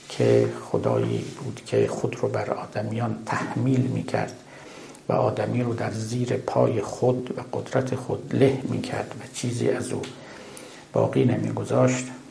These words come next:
آدمیان شوریدند و عصیان کردند در مقابل چنین خدایی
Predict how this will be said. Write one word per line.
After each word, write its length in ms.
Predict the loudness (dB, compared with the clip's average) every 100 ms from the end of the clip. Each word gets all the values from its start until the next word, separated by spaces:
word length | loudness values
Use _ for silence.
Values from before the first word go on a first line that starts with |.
| -10 -4
آدمیان 680 | -2 -2 0 4 4 4 0
شوریدند 920 | -4 -4 0 2 4 2 2 -2 0
و 20 |
عصیان 640 | 0 0 -2 2 6 8 8
کردند 500 | 6 2 2 2 2
در 160 | 0
مقابل 580 | -2 -4 -4 -4 -4 -4
چنین 300 | -4 -4 -4
خدایی 720 | -4 -4 2 4 4 4 0